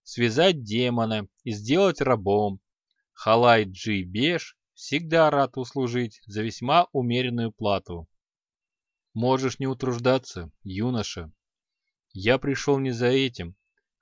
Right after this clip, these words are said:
равнодушно покачал головой стоящий за порогом. "Слава богам!" облегчённо выдохнул Креол.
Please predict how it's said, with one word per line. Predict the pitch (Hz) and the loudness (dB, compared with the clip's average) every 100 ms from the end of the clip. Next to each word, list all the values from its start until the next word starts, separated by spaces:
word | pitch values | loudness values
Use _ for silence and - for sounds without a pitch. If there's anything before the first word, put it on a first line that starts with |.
| - | -4
равнодушно | 98 98 107 107 107 104 | -2 0 -2 -2 -6 -8
покачал | - 95 98 - 90 | -10 -6 -6 -4 -6
головой | 87 92 95 123 180 135 | -2 0 0 0 -2 -4
стоящий | - - 104 123 127 107 | -8 -2 2 0 -2 -6
за | 101 | -6
порогом. | 98 101 98 95 90 87 _ _ _ _ _ _ _ _ _ _ _ | -2 -2 -2 -4 -6 -12 _ _ _ _ _ _ _ _ _ _ _
"Слава | - 131 160 160 131 120 | -10 2 6 6 4 2
богам!" | 117 110 104 98 87 _ _ _ _ _ | 2 2 2 2 -2 _ _ _ _ _
облегчённо | 107 101 104 - 196 214 180 | -10 -4 -6 -4 -2 0 0
выдохнул | 131 120 110 98 107 101 | 0 -2 -2 -4 -6 -10
Креол. | - 104 95 92 | -4 -4 -2 -4